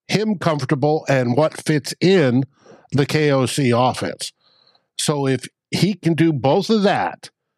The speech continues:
keep both hands on the football at the same time and not throw stupid interceptions or have wide receivers drop or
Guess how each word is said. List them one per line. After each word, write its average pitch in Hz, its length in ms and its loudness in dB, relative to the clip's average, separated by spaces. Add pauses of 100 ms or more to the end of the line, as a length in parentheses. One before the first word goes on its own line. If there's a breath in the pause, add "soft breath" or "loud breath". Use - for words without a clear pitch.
(500)
keep 147 200 -6
both 135 300 0
hands 185 340 2
on 175 160 2
the 170 80 2
football 107 720 -4 (520)
at 131 120 0
the 139 100 -2
same 151 300 -4
time 107 420 -2
and 107 80 2
not 131 260 -2
throw 156 280 0
stupid 185 520 -4
interceptions 147 680 0
or 135 80 2
have 123 200 0
wide 123 280 0
receivers 156 580 2
drop 135 500 0
or 113 160 -2